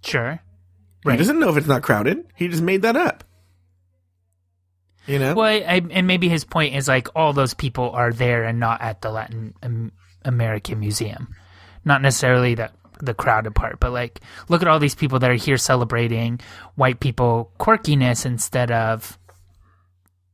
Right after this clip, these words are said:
Speaker 1: whatever
Speaker 2: But
Speaker 1: he
Speaker 2: that's
Speaker 1: was
Speaker 2: their choice. I don't know. I completely
Speaker 1: Yeah.
Speaker 2: disagree with Richard on a lot of this shit.
Speaker 1: I'm not saying I agree
Speaker 2: Uh,
Speaker 1: with him. I'm saying I understand his perspective. But don't
Speaker 2: Yeah.
Speaker 1: tell him I said that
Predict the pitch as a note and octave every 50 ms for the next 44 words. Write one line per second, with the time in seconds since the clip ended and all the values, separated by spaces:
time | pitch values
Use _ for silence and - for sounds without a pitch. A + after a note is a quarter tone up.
0 | _ _ _ _ _ C#3 B2+ A#2+ A#2 A2+ A2 A#2+ A2 - B3 - C4+ B3+ B3+ -
1 | B3+ B3+ - - - D4+ D#4 A#3 C#3+ C3+ - - F#3 F#3+ F3 D3+ C3+ C#3 D3 C#3+
2 | - G#3 D3+ C3+ C3+ A3 E3 C#3+ C#3+ C3+ - - A2+ A2 A2 F#2+ - - G#2+ G2+
3 | G2+ G2+ G#2 - - - - - - - G#2 - - - - G#3 A#3 C#4 C4+ -
4 | C#4+ B3+ G3 D#3+ D3+ G3 G3+ G3+ F#3+ G3 - A#2+ - A#2+ A#2+ A#2 A#2+ B2+ B2+ A#2+
5 | - D3 C3+ B2+ B2+ B2 A#2+ B2 B2+ - - C#3 C#3 C3 C3 - - B2+ A#2+ A#2+
6 | A2 - - - A#2 - - - A#2 A2 - - B2+ - C3+ - - - - -
7 | _ - - - D#3 D3+ C3 F3 F3 F#3 F3+ - F#3 F3+ F3 F3 E3 D3 C3 -
8 | - C#3 C3 B2+ A2 G#2+ G#2 G#2